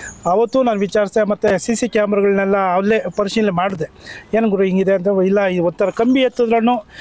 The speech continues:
ಒಂದು ಮೆಸೇಜ್ ನಮ್ಗೆ ಬರುತ್ತೆ" ಅಂತ ಹೇಳ್ಬಿಟ್ಟು ಅವತ್ತು ತೋರ್ಸೋಕೆ ನನಗೂ ಒಂದು ನಿಜ ಆಯಿತು. ಏನಂತ ಹೇಳಿದ್ರೆ ಇವತ್ತು ಬೆಳಗಿನ ಜಾವ ನನಗೂ ಫೋನ್ ಹಾಕಿದ್ರು,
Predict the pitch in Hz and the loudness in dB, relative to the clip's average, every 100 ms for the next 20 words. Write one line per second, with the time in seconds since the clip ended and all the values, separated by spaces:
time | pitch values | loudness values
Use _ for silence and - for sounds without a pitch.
0 | - - 208 202 180 208 262 233 208 185 | -8 -2 0 0 0 0 0 0 0 0
1 | 190 185 170 151 143 - - - - - | 0 0 0 -2 -8 -8 -20 -18 -10 -2
2 | 220 240 - 269 262 262 226 247 262 233 | 0 0 0 0 0 0 0 2 2 2
3 | 226 233 214 - - 226 254 247 247 247 | 2 2 0 -4 -2 0 2 2 0 2
4 | 226 247 247 254 247 196 208 254 233 247 | 2 0 0 0 0 0 0 0 0 0
5 | 240 208 233 - 220 196 - 143 | 0 0 -2 0 0 -2 -4 -8